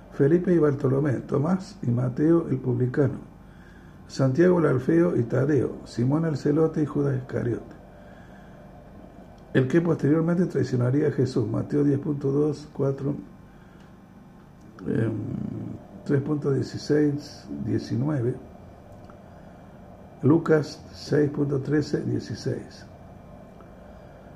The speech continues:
Algunos de ellos eran pescadores, como las dos parejas de hermanos formadas respectivamente por Pedro y Andrés,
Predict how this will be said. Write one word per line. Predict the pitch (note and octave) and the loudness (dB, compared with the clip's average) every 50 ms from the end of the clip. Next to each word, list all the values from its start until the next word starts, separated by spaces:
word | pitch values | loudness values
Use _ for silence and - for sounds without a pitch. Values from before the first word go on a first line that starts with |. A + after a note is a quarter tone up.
| - - - - - - - - - - - - - - - - - - - - - - - - - - - - - - - - - - - - - | -20 -20 -20 -20 -20 -20 -20 -20 -20 -20 -20 -20 -20 -20 -20 -20 -20 -20 -20 -20 -20 -20 -20 -20 -20 -20 -20 -20 -20 -20 -20 -20 -20 -20 -10 -2 2
Algunos | C#3+ C#3 E3 G3 G#3+ A3+ A3 F#3+ | 4 6 8 8 10 10 10 10
de | F#3+ F3 D#3+ D3+ D3 C#3+ C#3+ D#3 F3+ | 10 8 8 8 8 8 8 8 8
ellos | F#3 F#3 F3+ E3+ | 6 6 6 6
eran | F3 E3+ F3 E3+ E3 D3+ - | 6 6 4 2 0 -2 -2
pescadores, | - - C3 - - - - D3 E3 - F3+ - - | -2 -2 -2 0 0 2 2 4 4 4 4 2 2
como | - - C#2 - - | 0 -2 -2 -2 0
las | E2+ E2 - - - - - - | 0 0 -2 -4 -8 -8 -4 0
dos | C#3 D#3 D3+ | 0 0 0
parejas | - D#3 D3 D3 D#3+ D3+ - - D3+ C3+ - | 0 0 0 0 0 0 -2 -2 -2 -2 0
de | C3+ | 0
hermanos | C3 B2+ C3 D3+ D#3 D#3 D3 - | 0 0 0 0 -2 -2 -4 -4
formadas | C3+ B2+ C3 D3 D3+ D3+ C#3 | -4 -2 -2 -2 -2 -2 0
respectivamente | C#3 B2+ B2+ A#2+ A#2+ - D3 D3 D3+ C#3+ C#3+ D3 D#3 D3+ C#3 - | 0 -2 -2 -2 -4 -2 0 0 0 0 0 -2 -2 -4 -4 -6
por | C3+ B2+ A#2+ - | -6 -6 -6 -4
Pedro | - - D3 D#3+ D#3 D#3 D3+ - | -2 -2 -2 0 0 -2 -2 0
y | - | 0
Andrés, | A#2 A#2+ B2 C3+ D#3 E3 - G#3 - - | 0 0 0 -2 -2 -2 -2 -4 -4 -10